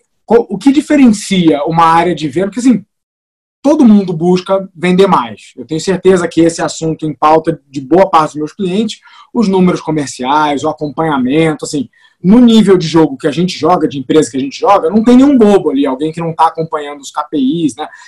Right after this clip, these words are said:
Tem que ser um negócio mais, mais assim. Então, o que diferencia uma área de vendas normal, tradicional, meia boca,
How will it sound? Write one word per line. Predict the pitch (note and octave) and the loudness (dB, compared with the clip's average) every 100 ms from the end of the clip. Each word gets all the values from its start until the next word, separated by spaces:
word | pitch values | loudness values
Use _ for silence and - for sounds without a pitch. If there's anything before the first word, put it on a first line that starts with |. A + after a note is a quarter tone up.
| _ | _
Tem | E3 | -6
que | E3 | 0
ser | |
um | A3+ | 2
negócio | A#3+ A#3+ A#3 | 4 2 2
mais, | B3 B3+ B3+ | 0 0 -2
mais | A#3+ A#3+ | -4 -4
assim. | C#4 - | -6 -6
Então, | E3 A3+ A#3+ | -8 -6 -8
o | G3 | -2
que | - | -2
diferencia | D4+ - D4 A#3 G3+ F#3 E3 C#3+ - _ _ _ _ | -2 -6 -4 -4 -4 -8 -8 -8 -10 _ _ _ _
uma | F#3+ G3 G3 | -6 0 0
área | G3 F#3+ | 2 -2
de | E3+ | -4
vendas | D3 E3 D3+ C#3 - _ _ _ | -6 -8 -8 -10 -14 _ _ _
normal, | F3 A3+ F3+ E3+ F3+ F#3+ F#3 | -2 -2 0 0 0 -2 -6
tradicional, | - G3 F#3+ - G3+ D#3+ D#3+ F3 F#3 F3+ _ _ | -12 -14 -14 -12 -12 -8 -6 -6 -6 -12 _ _
meia | D#3+ E3+ G#3+ G3+ | _ -8 -6 -6
boca, | C#3 E3 F3+ F#3 G3+ F#3+ | -6 -6 -6 -8 -14 -16